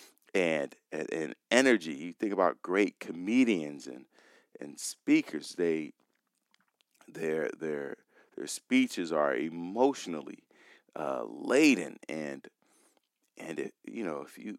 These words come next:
wanna, even in your relationships, you know, sometimes,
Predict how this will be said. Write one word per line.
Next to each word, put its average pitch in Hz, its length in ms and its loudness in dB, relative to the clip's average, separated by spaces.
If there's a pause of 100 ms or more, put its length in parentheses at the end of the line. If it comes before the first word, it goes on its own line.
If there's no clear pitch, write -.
wanna, 104 400 -2 (140)
even 135 220 4
in 120 140 4
your 107 160 4
relationships, 87 1200 0 (520)
you - 180 -12
know, 78 320 -6
sometimes, 113 760 2